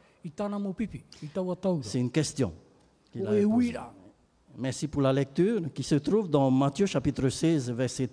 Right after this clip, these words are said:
Speaker 2: treize à seize.
Speaker 1: Maruru no te tai ora, ti roto tēnei tai ora e te mat-, matai o i pene e huru maono, e tēnā atu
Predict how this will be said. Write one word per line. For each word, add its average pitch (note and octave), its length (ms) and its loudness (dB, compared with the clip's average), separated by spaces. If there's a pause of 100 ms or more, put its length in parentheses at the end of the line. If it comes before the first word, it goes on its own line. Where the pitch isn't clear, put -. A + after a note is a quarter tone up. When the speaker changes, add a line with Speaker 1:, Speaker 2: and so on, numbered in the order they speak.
Speaker 2:
treize E3+ 420 2
à A#2+ 100 -2
seize. F#2+ 560 -6
Speaker 1:
Maruru B3 360 -2
no A3 120 -2
te G3+ 140 -6
tai G#3+ 200 -6
ora, G#3 400 -6
ti A3 140 -8
roto A3 240 -8
tēnei G#3 320 -4
tai G#3 180 -6
ora G3 200 -6
e G3 80 -4
te G#3 100 -2
mat-, F#3+ 400 -6
matai G#3 440 -4
o G#3 100 0
i F#3 40 -4
pene F#3+ 280 -6
e F#3+ 40 -8
huru G#3+ 200 -4
maono, G#3+ 480 -4
e F#3 100 -6
tēnā G#3 320 -4
atu G3 160 -10